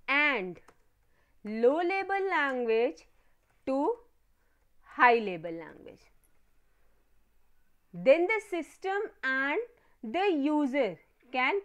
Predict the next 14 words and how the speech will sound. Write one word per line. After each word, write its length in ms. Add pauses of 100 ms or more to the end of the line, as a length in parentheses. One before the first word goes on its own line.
communicate 960
with 240 (460)
each 400
other. 340 (4000)
Who 140
is 180
this 220
translator? 880 (1000)
This 220
translator 1040 (100)
is 280
a 180 (100)
operating 800
system, 640